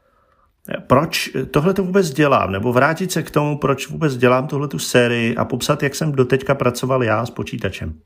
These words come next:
Kdo mě trošku sledujete, kdo třeba koukáte na moje videa na YouTube, nebo odebíráte moje podcasty, nebo č-,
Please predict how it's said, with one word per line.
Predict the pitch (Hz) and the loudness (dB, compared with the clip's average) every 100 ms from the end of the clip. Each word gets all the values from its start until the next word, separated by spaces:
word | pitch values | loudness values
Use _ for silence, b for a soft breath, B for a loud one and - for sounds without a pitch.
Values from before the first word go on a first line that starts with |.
| _ _ _ _ _ _ _ - - _ B B B B B B B | _ _ _ _ _ _ _ -20 -20 _ B B B B B B B
Kdo | 123 131 | 0 2
mě | 190 | 2
trošku | 190 165 160 | 0 -2 -2
sledujete, | - 127 160 156 156 156 156 | 2 4 4 2 4 4 2
kdo | 127 | -2
třeba | 123 - 123 | -4 -2 0
koukáte | 113 113 117 113 117 | -2 2 2 2 0
na | |
moje | 104 101 | -2 -2
videa | 95 95 92 | 0 -2 0
na | 98 | 0
YouTube, | 117 117 110 104 | 0 2 0 0
nebo | 110 - | -6 -4
odebíráte | - - 104 107 101 98 101 | -4 -4 -4 -2 -2 -2 -4
moje | 98 | -2
podcasty, | 113 131 123 110 - 113 | 0 2 4 4 2 -4
nebo | 110 | -4
č-, | 107 | -6